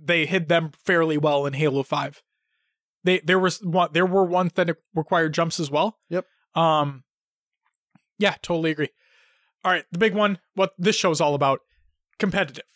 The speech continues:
Speaker 2: Yes.
Speaker 1: Okay. Justin, like I said, when I was reading through your stuff, I nearly did have a stroke. Um, moving power weapon spawns? No. They need to be static. There's a reason for setups in the first place.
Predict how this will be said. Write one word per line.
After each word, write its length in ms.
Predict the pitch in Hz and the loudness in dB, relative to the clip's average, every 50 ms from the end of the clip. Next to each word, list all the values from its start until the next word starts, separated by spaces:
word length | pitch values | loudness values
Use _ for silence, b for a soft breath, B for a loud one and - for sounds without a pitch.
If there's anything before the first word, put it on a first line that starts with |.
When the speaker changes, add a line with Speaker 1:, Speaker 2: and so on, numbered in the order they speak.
| _ _ _ _ _ _ _ _ | _ _ _ _ _ _ _ _
Speaker 2:
Yes. 440 | 123 131 131 127 123 117 104 - - - _ _ _ _ _ _ _ _ _ _ _ _ | -6 -4 -2 -2 -2 -4 -6 -10 -20 -20 _ _ _ _ _ _ _ _ _ _ _ _
Speaker 1:
Okay. 200 | - 196 165 139 - _ _ _ _ _ _ _ _ _ _ _ | -2 -2 -2 -2 -4 _ _ _ _ _ _ _ _ _ _ _
Justin, 380 | 196 156 196 208 202 - - 233 | -6 -2 0 0 0 0 -4 -2
like 180 | 214 214 214 190 | -2 0 2 2
I 60 | 175 | 0
said, 360 | - - 165 135 143 175 175 - _ _ _ | 0 0 -4 -4 -4 -6 -10 -12 _ _ _
when 140 | - 175 170 | -2 0 2
I 40 | 165 | 2
was 140 | 143 - | 0 2
reading 220 | 170 180 202 233 208 | 2 2 2 2 0
through 140 | - 220 226 | 0 0 0
your 60 | 233 | 0
stuff, 220 | 214 - 220 214 - | 0 0 0 2 2
I 80 | 254 262 | 0 0
nearly 280 | 277 285 294 302 311 | 2 2 2 2 2
did 160 | 269 254 196 | 2 2 0
have 160 | 143 143 135 135 | 0 -2 -4 -4
a 40 | |
stroke. 380 | - - - 151 147 180 - - _ _ _ _ _ _ | -6 -4 -2 0 0 0 -2 -6 _ _ _ _ _ _
Um, 400 | - 190 185 175 175 170 165 160 151 - _ _ _ _ _ _ _ _ _ _ _ _ _ _ _ _ _ _ | 0 2 4 4 4 2 0 -2 -8 -10 _ _ _ _ _ _ _ _ _ _ _ _ _ _ _ _ _ _
moving 540 | 185 175 185 240 277 294 277 294 285 269 226 | -2 2 4 4 4 4 4 0 -2 -2 -4
power 340 | - - - 208 220 240 254 | -4 0 2 2 4 4 4
weapon 300 | 262 262 262 285 277 269 | 2 0 0 -2 -4 -6
spawns? 560 | - - - 262 269 285 294 294 269 - - _ | -4 -2 0 0 0 0 -2 -4 -10 -12 -10 _
No. 180 | 202 170 139 - - _ _ _ _ _ _ _ _ _ _ _ _ _ _ _ _ _ _ _ _ _ _ _ _ _ _ _ _ _ _ | -4 -4 -4 -4 -8 _ _ _ _ _ _ _ _ _ _ _ _ _ _ _ _ _ _ _ _ _ _ _ _ _ _ _ _ _ _
They 140 | - 185 214 | 0 0 2
need 160 | 202 208 214 175 | 2 2 0 0
to 60 | 180 | 0
be 120 | 160 170 | -2 -2
static. 520 | 151 - - 165 131 127 123 - - - _ _ _ _ _ _ _ _ _ _ _ _ | -4 -2 -2 -2 -2 -2 -4 -6 -10 -16 _ _ _ _ _ _ _ _ _ _ _ _
There's 140 | - 156 156 | -6 -2 -2
a 40 | 180 | 0
reason 300 | 156 185 214 208 - 208 180 | 2 2 2 2 0 -2 -4
for 120 | - 170 | -4 -4
setups 400 | - - - 185 147 131 - - | -4 -2 -2 -2 -2 -4 -8 -8
in 60 | 156 | -8
the 60 | 135 | -8
first 280 | - - 170 147 - - | -4 -2 -2 -2 -2 -4
place. 300 | - - - - - - | -10 -12 -8 -8 -8 -8